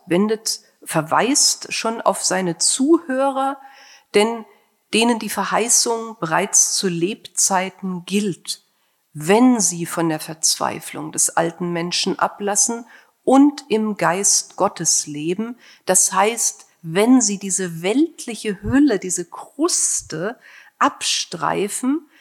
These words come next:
wenn also im übertragenen Sinne sterben, der Welt absterben, dann ist die Neuwerdung möglich.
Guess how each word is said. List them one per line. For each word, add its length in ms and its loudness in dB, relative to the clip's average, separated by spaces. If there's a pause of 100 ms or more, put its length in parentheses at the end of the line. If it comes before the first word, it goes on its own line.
(260)
wenn 380 6
also 220 2
im 200 -8
übertragenen 960 -2
Sinne 340 -2
sterben, 1080 0
der 240 -4
Welt 500 -2 (160)
absterben, 920 -4 (840)
dann 440 4 (640)
ist 220 2
die 80 0
Neuwerdung 800 -2
möglich. 680 -6